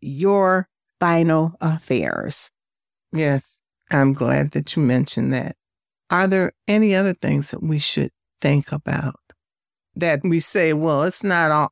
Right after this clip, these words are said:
Speaker 2: all that important"? 'Cause what my mother did, and people gonna argue any old way, but she had jewelry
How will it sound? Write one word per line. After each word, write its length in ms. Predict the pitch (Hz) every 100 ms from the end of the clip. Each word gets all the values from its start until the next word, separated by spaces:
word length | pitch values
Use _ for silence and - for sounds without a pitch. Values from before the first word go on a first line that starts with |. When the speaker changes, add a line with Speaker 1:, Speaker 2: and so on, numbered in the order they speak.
| _ 175
Speaker 2:
all 300 | 175 165 151
that 340 | 156 170 - -
important"? 760 | 147 127 - - 190 - - - _ _
'Cause 200 | 185 165
what 260 | 202 165 - _ _
my 260 | 175 190 240
mother 360 | 233 170 139 135
did, 420 | 135 139 123 -
and 460 | - 156 139 135 147 - _ _ _ _
people 380 | - 359 - 185
gonna 360 | 170 160 147 -
argue 580 | 156 147 143 143 143 - -
any 460 | 185 156 135 131
old 200 | - -
way, 280 | 127 - -
but 340 | 147 143 131 - _ _ _ _ -
she 580 | - 226 196 175 175
had 360 | 180 156 135 127 139
jewelry 640 | 139 139 - 151 156 -